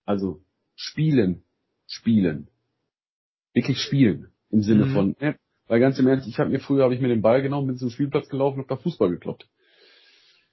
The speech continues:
Speaker 1: Also, weiß ich nicht. Das machen, deswegen werden die auch mal alle fetter.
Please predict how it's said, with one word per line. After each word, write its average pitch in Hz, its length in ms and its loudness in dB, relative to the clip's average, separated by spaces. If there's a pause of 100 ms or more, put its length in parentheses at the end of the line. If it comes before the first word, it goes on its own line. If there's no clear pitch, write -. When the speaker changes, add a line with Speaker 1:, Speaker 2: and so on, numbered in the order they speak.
(320)
Speaker 1:
Also, 104 400 0 (460)
weiß 117 200 2
ich 87 60 -2
nicht. - 280 -12 (680)
Das - 220 -6
machen, 110 420 -4
deswegen 110 300 -2
werden 139 140 0
die 127 60 -2
auch 117 60 -8
mal 127 120 -2
alle 127 100 -4
fetter. - 320 -10